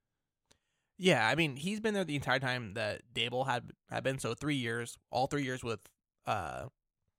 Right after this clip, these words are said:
uh, Josh Allen. So, I mean, the offense isn't gonna change. They run, they're gonna run the exact same offense. The personnel is gonna change, obviously, a little bit because it sounds like Cole Beasley will be leaving town. They gave him permission to seek a trade. Um,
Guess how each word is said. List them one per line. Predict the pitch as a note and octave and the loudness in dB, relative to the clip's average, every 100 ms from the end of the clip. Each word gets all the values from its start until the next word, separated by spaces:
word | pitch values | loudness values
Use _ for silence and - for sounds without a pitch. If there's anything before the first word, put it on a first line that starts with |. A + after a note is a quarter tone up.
| _ _ _ _ | _ _ _ _
uh, | - A#2 | -2 -2
Josh | B2+ A#2 B2+ | 0 -2 -2
Allen. | A2 G#2+ - _ _ - | -6 -8 -12 _ _ 0
So, | - | 4
I | F#3 | 4
mean, | F3 C3 - _ | 2 -2 -10 _
the | D3+ E3 | 0 2
offense | G3+ F#3+ C3+ | 4 4 2
isn't | C3 | -2
gonna | A#2+ A2 | -6 -8
change. | - - - | -8 -12 -10
They | - C3+ | -4 0
run, | D3 C#3+ | 0 0
they're | C#3+ | 0
gonna | D3+ | 2
run | D3 B2+ | 2 2
the | |
exact | A#2 A2+ B2+ | -4 -8 -6
same | B2+ | -4
offense. | A#2+ B2+ A#2+ - - | -4 -4 -6 -10 -10
The | C3 | -10
personnel | - D3+ D3+ D3 | 0 2 4 2
is | |
gonna | C#3 C3 | 0 -2
change, | B2+ B2 | -2 0
obviously, | A2+ A2+ | -2 -4
a | |
little | A2+ B2 | -6 -2
bit | B2+ | -2
because | A#2 B2 A2+ | -2 -4 -4
it | A2+ | -2
sounds | A2 A2 | -2 -2
like | A#2 G2+ - _ _ _ _ _ _ | -2 -4 -8 _ _ _ _ _ _
Cole | - C3 | 0 2
Beasley | C3+ C3+ C#3 | 2 2 2
will | C#3+ C3 | 2 0
be | B2+ A#2+ - | -2 -6 -6
leaving | C3 B2+ | -4 -2
town. | A#2+ B2 C3 | 0 0 2
They | A#2+ | 0
gave | A2+ B2 | -2 -2
him | A#2+ | -4
permission | - A2+ A#2+ | -4 -4 -4
to | |
seek | A#2 - | -8 -8
a | |
trade. | A#2 A#2+ A#2 A#2 _ _ _ _ _ | -4 -2 -2 -4 _ _ _ _ _
Um, | - A2+ F#2+ | -4 -2 -4